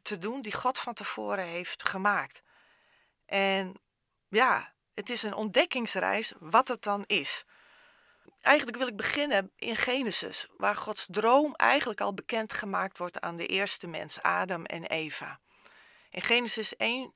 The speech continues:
vers achtentwintig, daar zegt God: Hij maakte, hij, "Laten we mensen maken naar ons, eh,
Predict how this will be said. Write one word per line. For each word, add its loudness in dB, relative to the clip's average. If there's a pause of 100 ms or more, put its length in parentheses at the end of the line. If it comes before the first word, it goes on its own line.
(120)
vers -6
achtentwintig, 2
daar -4
zegt -4
God: -6 (1000)
Hij 0
maakte, 6
hij, 2
"Laten 2
we -4
mensen -2
maken 0
naar -4
ons, -10
eh, -6